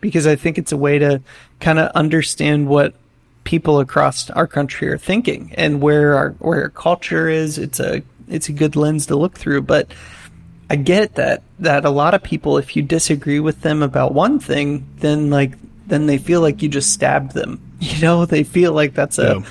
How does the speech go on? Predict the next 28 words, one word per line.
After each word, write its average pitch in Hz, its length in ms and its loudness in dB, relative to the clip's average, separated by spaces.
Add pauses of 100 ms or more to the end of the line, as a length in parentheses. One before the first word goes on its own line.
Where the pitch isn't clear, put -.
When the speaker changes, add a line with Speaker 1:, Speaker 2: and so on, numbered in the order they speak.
(500)
Speaker 1:
that's, - 280 0
like, 135 180 0
violent 151 580 0
against - 400 -2
them. - 240 -6 (400)
So 165 400 2 (1040)
one 202 200 4
small 170 340 0
thing 147 300 -2
I'm 147 120 0
trying 143 280 0
to 190 60 0
do 156 260 2
that 151 240 0 (220)
I 156 140 -2
hope 165 280 0
people 151 300 -2
perceive 147 480 -2
as, 139 180 -4 (180)
as 165 180 -2
kind 156 400 -2
is 156 220 -2 (460)
trying 226 220 0
to 302 60 2
just - 180 -4
be 165 100 2
willing 165 380 2
to, 147 240 0